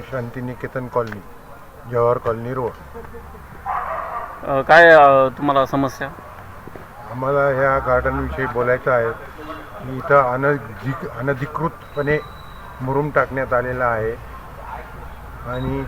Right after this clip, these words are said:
Speaker 1: कॉलनीवाल्याशी काहीच चर्चा न करता, मनपाची परवानगी न घेता इथं खनिज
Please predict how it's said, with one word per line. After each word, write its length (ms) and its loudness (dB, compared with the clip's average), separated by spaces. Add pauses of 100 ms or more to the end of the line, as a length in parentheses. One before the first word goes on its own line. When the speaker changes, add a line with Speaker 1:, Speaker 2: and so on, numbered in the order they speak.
Speaker 1:
कॉलनीवाल्याशी 840 0
काहीच 480 0 (800)
चर्चा 340 6
न 160 4
करता, 420 4 (920)
मनपाची 580 2
परवानगी 540 0
न 180 4
घेता 340 2 (720)
इथं 380 4 (200)
खनिज 320 -2